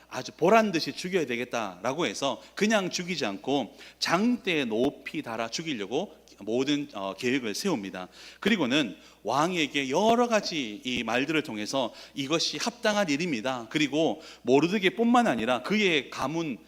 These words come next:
즉 민족인 이 유다 민족 전체를 죽여야 됩니다. 그렇게 얘기를 했고 결국, 어, 허락을 받게 됩니다. 그래서 이 하만이 언제 죽일까라는 것을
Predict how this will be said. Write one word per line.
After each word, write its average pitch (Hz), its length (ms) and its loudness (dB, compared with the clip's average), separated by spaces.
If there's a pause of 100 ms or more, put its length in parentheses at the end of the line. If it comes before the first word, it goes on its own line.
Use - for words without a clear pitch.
즉 127 140 -6
민족인 156 680 0 (240)
이 117 340 0
유다 151 260 4
민족 214 280 2
전체를 208 520 2
죽여야 220 400 0
됩니다. 110 520 -2 (220)
그렇게 180 600 -2 (160)
얘기를 139 380 2
했고 113 540 -4
결국, 113 480 -6
어, 95 80 -10
허락을 156 340 -4
받게 151 560 -4
됩니다. 104 480 -8 (1040)
그래서 196 280 6
이 170 80 0
하만이 160 760 0 (880)
언제 220 480 2
죽일까라는 143 1120 -4
것을 107 500 -6